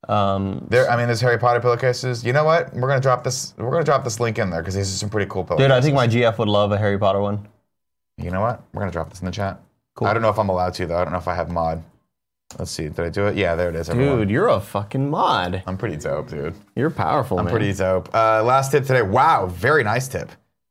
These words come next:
Speaker 2: from Chauncey. Gave us fifty dollars. Said,
Speaker 1: Oh
Speaker 2: "Hey,
Speaker 1: my
Speaker 2: guys.
Speaker 1: God.
Speaker 2: Love all the work. Can't wait for the fan mail tier this month. On the note, uh, here's a tip to start fundraising. The Nick John E Ace Esquire, the Prez, the Champ.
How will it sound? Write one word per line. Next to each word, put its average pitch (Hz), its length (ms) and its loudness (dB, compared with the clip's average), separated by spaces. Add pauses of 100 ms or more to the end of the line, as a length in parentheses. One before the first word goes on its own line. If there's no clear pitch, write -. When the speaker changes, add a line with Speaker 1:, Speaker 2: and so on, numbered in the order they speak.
(140)
Speaker 2:
from 107 120 -2
Chauncey. 110 360 0
Gave 101 140 -2
us 92 100 -8
fifty 135 260 -4
dollars. 107 400 4
Said, 95 120 -2
Speaker 1:
Oh - 40 4
Speaker 2:
"Hey, - 60 4
Speaker 1:
my 95 100 2
Speaker 2:
guys. 92 120 4
Speaker 1:
God. 139 360 4 (400)
Speaker 2:
Love 147 320 4
all 143 200 6
the 143 80 2
work. 135 340 2 (120)
Can't 151 300 0
wait 127 320 0
for 127 80 -8
the 110 100 0
fan 120 360 0
mail 113 180 2
tier 123 260 -2
this 107 260 -2
month. 107 320 0
On 117 160 4
the 120 60 -2
note, 123 340 2 (360)
uh, 110 320 6
here's 156 380 2
a 139 40 0
tip 151 300 0 (160)
to - 100 -8
start 127 260 2
fundraising. 107 640 0 (180)
The 113 100 2
Nick 127 320 0 (100)
John 120 340 0
E 117 140 -4
Ace 107 220 -2
Esquire, 104 680 2
the 113 80 0
Prez, 107 320 2
the 110 120 0
Champ. 107 380 0